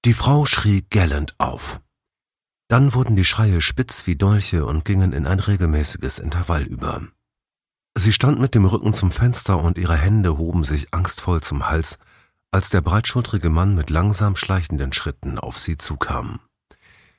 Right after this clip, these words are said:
In seiner rechten Hand lag ein Schürhaken, den er bereits zum Schlag erhoben hatte.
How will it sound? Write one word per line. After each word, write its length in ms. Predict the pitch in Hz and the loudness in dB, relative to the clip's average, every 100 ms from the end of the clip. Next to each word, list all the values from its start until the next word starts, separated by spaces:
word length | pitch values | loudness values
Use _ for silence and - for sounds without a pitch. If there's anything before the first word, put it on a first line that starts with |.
| _ _ - | _ _ 2
In 140 | 110 | 4
seiner 300 | 104 113 104 | 4 4 2
rechten 340 | 120 - 131 | -2 0 2
Hand 200 | 110 113 | 4 2
lag 180 | 110 107 | 0 0
ein 140 | 98 - | 0 -2
Schürhaken, 680 | - 117 95 80 76 76 80 | 0 2 2 0 0 -2 0
den 200 | 95 78 | 0 0
er 100 | 95 | -2
bereits 400 | 73 78 - - | -2 -2 -4 -2
zum 140 | 107 | -2
Schlag 400 | - 90 - - | 0 -2 -4 -6
erhoben 400 | 64 67 - 62 | -8 -8 -8 -8
hatte. 300 | - - | -6 -10